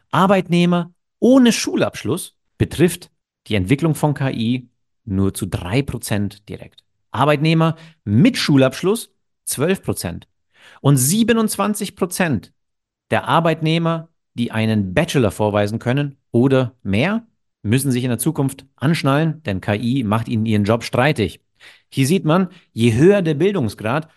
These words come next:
umso stärker ist die berufliche Zukunft auch ein wenig abhängig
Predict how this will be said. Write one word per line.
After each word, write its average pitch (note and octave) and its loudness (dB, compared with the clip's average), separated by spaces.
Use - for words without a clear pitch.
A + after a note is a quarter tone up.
umso D3 2
stärker F3 -2
ist C3+ -2
die C3+ 0
berufliche C#3 0
Zukunft D#3 -2
auch G#2+ -4
ein G#2+ -2
wenig A#2 0
abhängig C#3 -2